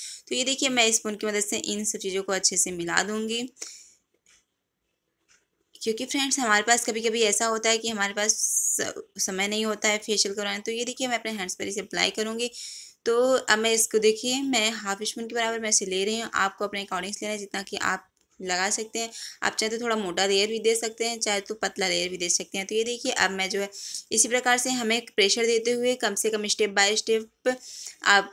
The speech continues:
पन्द्रह से बीस मिनट तक करना है। उसके बाद हमें थोड़ा सा भा-, भाप देना है, क्योंकि वा-, भाप से क्या होता है कि हमारा जो ग्लो होता है वो अच्छे से निखर करके बाहर आता है। और इसमें डरने की कोई भी बात नहीं, क्योंकि इसमें कोई भी केमिकल्स नहीं यूज़ किया गया है, ये घर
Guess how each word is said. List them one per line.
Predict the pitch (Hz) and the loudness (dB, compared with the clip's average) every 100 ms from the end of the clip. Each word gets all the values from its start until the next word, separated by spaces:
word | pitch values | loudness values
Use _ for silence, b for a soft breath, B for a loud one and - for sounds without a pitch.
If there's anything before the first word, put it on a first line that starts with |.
| _ 220 | _ 0
पन्द्रह | 208 226 | 2 2
से | 254 | 2
बीस | 220 214 | 4 4
मिनट | 208 196 | 2 -2
तक | 208 | -2
करना | 196 180 180 185 | 0 0 2 0
है। | 175 | 0
उसके | 190 233 | -2 -2
बाद | 233 | -2
हमें | 247 247 254 | -4 -6 -4
थोड़ा | 226 226 | -2 0
सा | 254 233 | 0 -2
भा-, | 220 190 185 185 | -4 -4 -4 -2
भाप | 202 190 | 0 2
देना | 196 185 185 | 2 2 0
है, | 185 | 0
क्योंकि | 208 214 214 | -2 -6 -4
वा-, | 233 202 185 | -2 0 0
भाप | 190 190 | 0 0
से | 196 247 | 0 0
क्या | 247 | 0
होता | 240 247 247 | 0 2 2
है | 254 B B B - | 0 B B B -8
कि | 233 | -6
हमारा | 220 190 190 220 | 0 2 4 4
जो | 226 | 2
ग्लो | 202 196 | 0 0
होता | 220 226 233 | 0 2 2
है | 240 | 4
वो | 247 | 2
अच्छे | 254 190 180 - | 2 2 4 2
से | 214 | 2
निखर | 208 190 185 | -2 -4 -4
करके | 180 185 214 | -4 -4 0
बाहर | 170 165 170 | 0 2 0
आता | 165 180 | 0 -2
है। | 175 175 B B B - | -4 -6 B B B 2
और | 196 208 202 - _ _ _ _ _ - - - | 4 4 2 -6 _ _ _ _ _ -20 -10 -6
इसमें | 220 226 | -2 2
डरने | 220 196 202 | 2 2 0
की | 202 | 0
कोई | 202 214 | 4 4
भी | 233 | 4
बात | 226 220 220 | 4 4 4
नहीं, | 233 226 | -4 -2
क्योंकि | 214 208 | -2 0
इसमें | 214 220 | 0 -2
कोई | 214 190 190 | -2 0 0
भी | 208 208 | 0 2
केमिकल्स | 185 180 190 196 185 | 2 2 0 0 0
नहीं | 190 | -2
यूज़ | 208 214 | 0 2
किया | 220 214 | 2 2
गया | 220 220 | 2 2
है, | 233 | 0
ये | 196 | 0
घर | 190 | -2